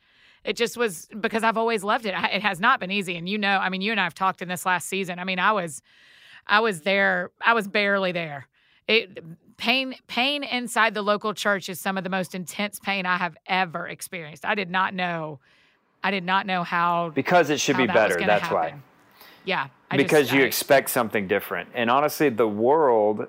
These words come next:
Speaker 2: expects something different from Christians. And we don't always give them that.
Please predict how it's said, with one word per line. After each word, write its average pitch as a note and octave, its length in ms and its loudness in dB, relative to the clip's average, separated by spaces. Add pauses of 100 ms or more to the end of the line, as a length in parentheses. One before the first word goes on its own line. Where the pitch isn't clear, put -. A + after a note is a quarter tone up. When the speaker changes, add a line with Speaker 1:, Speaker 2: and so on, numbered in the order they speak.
Speaker 2:
expects - 540 0
something A2 340 -4
different G2 360 -4
from G2 140 -10
Christians. - 560 -10 (560)
And A2 200 -2
we B2+ 160 4
don't A#2 280 4
always G2+ 400 2
give F#2+ 160 -4
them E2+ 120 -8
that. F2 220 -10